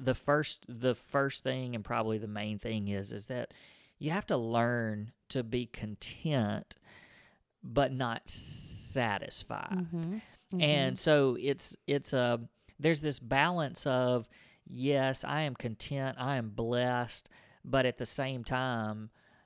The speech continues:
Speaker 1: I know that it can be better.
Speaker 2: Mm-hmm.
Speaker 1: Like, it can,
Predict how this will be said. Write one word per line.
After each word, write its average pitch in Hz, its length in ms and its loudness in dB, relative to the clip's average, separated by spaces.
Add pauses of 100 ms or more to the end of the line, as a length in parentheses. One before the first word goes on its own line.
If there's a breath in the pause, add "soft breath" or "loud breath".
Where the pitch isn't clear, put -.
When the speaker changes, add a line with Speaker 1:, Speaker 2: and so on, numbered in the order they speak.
(320 soft breath)
Speaker 1:
I 147 220 2
know 117 720 4 (180)
that 113 720 2
it 131 140 -4
can 147 120 -2
be 123 120 0
better. 143 480 -2 (200)
Speaker 2:
Mm-hmm. 170 140 -4
Speaker 1:
Like, 143 200 0
it 143 120 -2
can, 123 300 -4